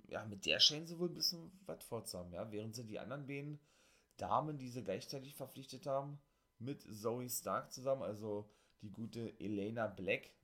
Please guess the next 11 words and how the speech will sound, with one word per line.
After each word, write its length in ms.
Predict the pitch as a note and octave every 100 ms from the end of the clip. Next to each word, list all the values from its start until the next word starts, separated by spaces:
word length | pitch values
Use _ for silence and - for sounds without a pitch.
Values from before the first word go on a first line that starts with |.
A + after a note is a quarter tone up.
| G2
die 80 |
jetzt 220 | G2+ G2+ G#2
unter 200 | G2+ G#2
dem 280 | F#2 G#2
Namen 300 | G2 F#2 F#2+
Cora 400 | F#2 G#2 G2 G2 F#2
Jade 380 | F2+ F#2+ B2 C3+
unterwegs 480 | C3+ B2+ B2+ -
ist, 340 | D#3+ D#3 - - _ _ _ _ -
die 120 | G#2
hatte 440 | G#2 A2 G2 G2